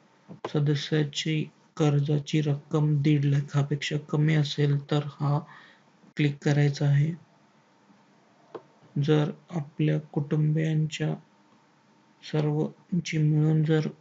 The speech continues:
कर्जाची रक्कम दीड लाखापेक्षा जास्त असेल तर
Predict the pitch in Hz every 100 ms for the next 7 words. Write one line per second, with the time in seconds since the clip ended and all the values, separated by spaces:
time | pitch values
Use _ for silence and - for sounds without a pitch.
0 | _ _ _ _ - 147 147 143 151 147
1 | 165 151 147 - 156 151 151 143 143 151
2 | 147 147 156 147 143 143 143 - 156 -
3 | 147 143 - - - - _ _ - 147